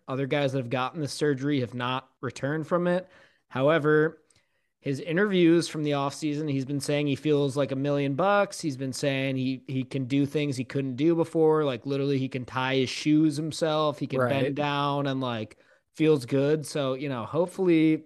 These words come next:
Speaker 1: that translates to also being on the ice and playing hockey. Would love to see number nineteen have some more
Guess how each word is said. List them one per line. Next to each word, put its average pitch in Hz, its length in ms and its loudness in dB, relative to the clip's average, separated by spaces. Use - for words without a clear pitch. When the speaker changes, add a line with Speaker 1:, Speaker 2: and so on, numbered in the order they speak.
Speaker 1:
that 139 240 -2
translates 139 720 -2
to 139 120 -6
also 127 460 -2
being 127 320 -4
on 131 120 -4
the 123 120 -4
ice 127 320 -4
and 117 100 -10
playing 127 320 -4
hockey. 123 480 -2
Would 139 200 -4
love 127 340 -2
to 131 80 -8
see 135 220 -4
number 131 220 -2
nineteen 127 680 -4
have 131 220 -4
some 135 180 -6
more 127 480 -2